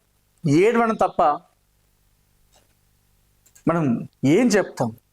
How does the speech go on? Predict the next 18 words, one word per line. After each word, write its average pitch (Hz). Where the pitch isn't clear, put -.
ఇలాంటి 202
ఘటనలు 170
జరుగుతున్నాయి 165
రోజు 151
రోజుకి. 131
పిల్లలు 175
మానసిక 202
వికలాంగులు 214
పుట్టడం 170
వారి 139
తప్పారా 180
మల్లేశం? 185
ఆ? 202
పిల్లలు 233
వాళ్ళు 190
అనుకోని 220
అలా 240
పుడతారా? 208